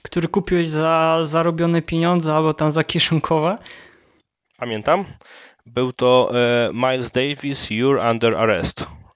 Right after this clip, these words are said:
Speaker 2: Płyta z lat osiemdziesiątych, trochę tak słabo oceniana w dyskografii Davisa, ale ja uważam, że jest, jest kapitalna. Ma tam masę świetnych muzyków, gra dużo fajnych solówek i bardzo fajny,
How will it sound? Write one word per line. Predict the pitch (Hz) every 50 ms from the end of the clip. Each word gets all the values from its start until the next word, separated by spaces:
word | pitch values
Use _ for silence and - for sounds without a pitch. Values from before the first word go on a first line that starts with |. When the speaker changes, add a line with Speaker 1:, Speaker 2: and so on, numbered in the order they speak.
| _
Speaker 2:
Płyta | - - 120 113 - 113
z | 104
lat | 113 110 - 113
osiemdziesiątych, | - - 120 113 113 113 107 120 131 156 165 - 160 151
trochę | - _ - 160 170 - - 180 175 175 170 170 156 _ - - - - _ - - - - - - _ _ _ _ _ _ -
tak | - 123 - - - - - -
słabo | - - - 123 135 165 202 202
oceniana | 190 - - 180 180 175 180 185 190 196 208 214 170 - - - _ _ _ _ _ _
w | 151 143 147 143 143
dyskografii | 147 151 - - 143 143 151 147 151 - 160 151 151 147 - _
Davisa, | - 147 143 139 151 156 156 - 156
ale | 143 135 123 117
ja | 113 113
uważam, | 113 113 117 113 110 120 117 117
że | 113 - 113 107
jest, | 107 104 110 110 - - - - - -
jest | 120 117 104 107 117 - - -
kapitalna. | - 117 - - 107 - 85 90 95 90 80 95 - - - -
Ma | 117 113
tam | - - 101 107 117 - 117
masę | 131 139 123 117 - - 117 117
świetnych | - - - - 127 117 - - 113 117
muzyków, | 131 131 123 120 120 - - 113 -
gra | - 117 113 110 107 104 101 104 - - - - - _ _ _
dużo | - 120 117 120
fajnych | - - 123 113 113 107 95
solówek | - 120 113 110 107 104 107 101 98 - - - - - - - _ _ -
i | 113 110 107 107 107 104 107
bardzo | 113 117 113 107 110 104
fajny, | - 113 110 107 107 107 104 104 104